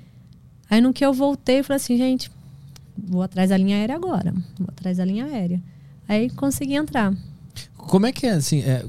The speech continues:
Speaker 2: quando tu começa nessa profissão, tu pi-, tá pilotando aviões menores, né? Executivos, da dupla ser-, dupla sertaneja, de,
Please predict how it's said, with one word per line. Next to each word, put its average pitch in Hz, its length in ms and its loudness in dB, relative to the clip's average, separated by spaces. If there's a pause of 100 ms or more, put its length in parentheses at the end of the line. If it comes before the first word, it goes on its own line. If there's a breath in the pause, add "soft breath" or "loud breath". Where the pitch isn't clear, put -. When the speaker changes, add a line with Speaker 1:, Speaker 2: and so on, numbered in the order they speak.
Speaker 2:
quando 151 160 2
tu 170 120 0
começa 143 520 6
nessa 123 240 2
profissão, 117 480 2
tu 143 400 4
pi-, 151 100 4
tá 135 140 2
pilotando 131 880 4
aviões 117 340 4
menores, 139 420 4
né? 101 100 4
Executivos, 107 720 2
da 101 100 4
dupla 104 240 0
ser-, - 200 -4
dupla 117 180 4
sertaneja, 135 680 4
de, 101 160 0